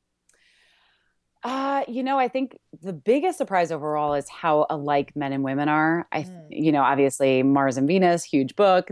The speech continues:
Speaker 1: that was built on the, this idea that we're so different,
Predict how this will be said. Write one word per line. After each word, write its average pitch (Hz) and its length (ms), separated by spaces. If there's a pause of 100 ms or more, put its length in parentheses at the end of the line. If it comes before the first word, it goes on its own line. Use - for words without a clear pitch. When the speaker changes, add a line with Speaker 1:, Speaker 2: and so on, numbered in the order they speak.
Speaker 1:
that 139 320
was 165 320
built 175 360
on 156 100
the, 139 540
this 143 340
idea 147 480
that 135 140
we're 139 160
so 143 440
different, 131 640